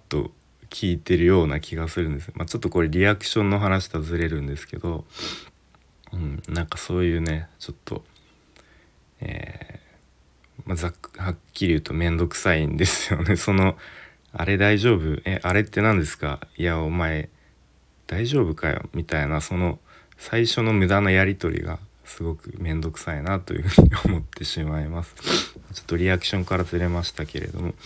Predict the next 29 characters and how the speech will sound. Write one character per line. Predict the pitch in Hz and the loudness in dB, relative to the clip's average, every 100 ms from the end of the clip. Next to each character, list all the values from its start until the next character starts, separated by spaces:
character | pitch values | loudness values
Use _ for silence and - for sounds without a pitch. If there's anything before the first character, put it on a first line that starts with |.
| - - - _ - - - - | -8 -8 -12 _ -20 -20 -20 -10
う | 87 | -10
ん、 | - | -6
ま | 98 | -4
あ、 | 98 | 0
な | 120 | 0
の | 95 | 2
で、 | 90 95 82 - - - - - | 4 2 2 -6 -20 -20 -12 -8
ま | |
あ、 | |
ち | 147 | -4
ょ | 110 | 0
っ | |
と | 90 | 2
僕 | 90 - | 2 0
自 | 98 104 92 | 0 0 0
身 | 82 | 0
も | 90 92 80 | 2 2 0
日 | 92 | -2
頃 | 90 90 90 | 0 2 0
か | - 90 | 0 -2
ら、 | 82 - _ _ _ - _ - _ | -2 -4 _ _ _ -20 _ -20 _
ま | - | -10
あ、 | |
そ | 87 87 | -8 -6
う | |
い | 80 - | -6 -6
う | - _ _ _ _ _ _ - | -10 _ _ _ _ _ _ -6
会 | 92 85 | 0 2
話、 | 87 90 | 2 0